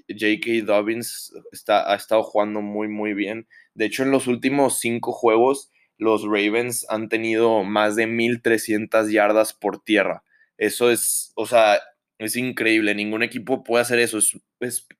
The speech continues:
es, o sea, eso es promediar más de doscientas sesenta yardas por tierra por partido.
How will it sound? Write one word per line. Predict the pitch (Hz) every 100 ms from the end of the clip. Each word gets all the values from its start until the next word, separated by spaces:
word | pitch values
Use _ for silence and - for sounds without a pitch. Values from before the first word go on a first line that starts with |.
| -
es, | 110 - -
o | 117
sea, | 123 120 110
eso | 113 120
es |
promediar | - 143 135 113 104 104 110
más | 113 110
de | 120
doscientas | 113 - 107 104 113
sesenta | 113 104 104 104
yardas | 101 101 104 98
por | - 104 -
tierra | 101 101 110 113 _ _ _ _ _ _ _ _ _ _ _ _ -
por | 127 120 -
partido. | 110 - 113 120 139